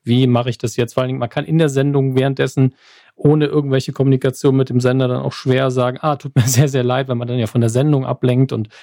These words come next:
das zum Thema macht und das ist dann viel größer und deswegen hat man sich dann im Nachhinein entschuldigt. Äh, ich glaub, sowohl Pro sieben als auch Herr Ringgut selbst. Und da möchte ich,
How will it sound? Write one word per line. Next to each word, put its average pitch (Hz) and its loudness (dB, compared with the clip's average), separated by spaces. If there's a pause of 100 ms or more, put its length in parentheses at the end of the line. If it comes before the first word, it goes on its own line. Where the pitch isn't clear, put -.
(100)
das - -6
zum 135 -6
Thema 147 2
macht 131 -4
und 117 -10
das 120 -10
ist 127 -10
dann 117 -2 (160)
viel 151 2
größer 135 0 (260)
und 117 -10 (360)
deswegen 120 2
hat 127 -4
man 131 -4
sich 117 -8
dann 110 -2
im 107 2
Nachhinein 139 -2
entschuldigt. 131 -2 (360)
Äh, 113 0
ich 107 -6
glaub, 123 -6
sowohl 123 0
Pro 135 -2
sieben 123 -2
als 139 -2
auch 135 -2 (340)
Herr 123 -2
Ringgut 120 2
selbst. 120 -2 (320)
Und 117 -2 (200)
da 117 0
möchte 123 -2
ich, 110 -6